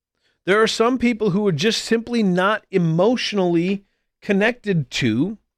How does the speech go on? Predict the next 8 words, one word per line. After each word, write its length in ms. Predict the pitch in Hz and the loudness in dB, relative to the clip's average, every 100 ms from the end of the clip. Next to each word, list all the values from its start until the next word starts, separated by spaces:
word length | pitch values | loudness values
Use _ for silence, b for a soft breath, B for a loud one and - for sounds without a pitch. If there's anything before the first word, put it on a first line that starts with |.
| _ _ _ _ _ _ - | _ _ _ _ _ _ -2
the 120 | 175 | 0
rest 300 | 196 214 - | 0 -2 -2
of 120 | 214 185 | -4 -2
humanity. 640 | 226 220 285 294 120 - _ _ _ _ _ _ _ _ _ _ _ _ _ _ _ _ _ _ _ _ _ _ | 0 2 0 -2 -6 -12 _ _ _ _ _ _ _ _ _ _ _ _ _ _ _ _ _ _ _ _ _ _
And, 340 | 175 208 202 165 _ - | 0 2 2 0 _ -2
and 500 | 190 196 175 165 - _ _ _ _ _ _ _ _ _ _ _ _ _ _ _ _ | 2 4 2 0 -4 _ _ _ _ _ _ _ _ _ _ _ _ _ _ _ _
those 420 | 139 190 262 294 | -2 2 2 0
people, 580 | - 190 131 113 180 240 | -2 -6 -4 -2 -4 -4